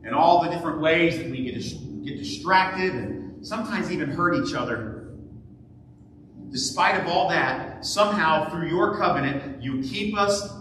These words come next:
on task and faithful, and the church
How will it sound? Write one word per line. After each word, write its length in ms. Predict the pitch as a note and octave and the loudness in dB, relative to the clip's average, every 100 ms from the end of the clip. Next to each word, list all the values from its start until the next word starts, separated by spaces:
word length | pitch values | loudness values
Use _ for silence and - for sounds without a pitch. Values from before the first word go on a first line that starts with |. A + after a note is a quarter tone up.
| - | 2
on 300 | D3 F#3+ F3+ | 6 6 4
task 520 | - C#3+ C3 B2+ - - - C3+ | 2 4 4 2 -2 -10 -12 -6
and 160 | C3+ - | -6 -2
faithful, 600 | E3+ E3 - E3 B2 A#2+ B2+ | 0 2 0 -4 -4 -6 -6
and 140 | B2+ | -4
the 80 | C3 | -2
church 360 | - F3 F3 | 0 4 4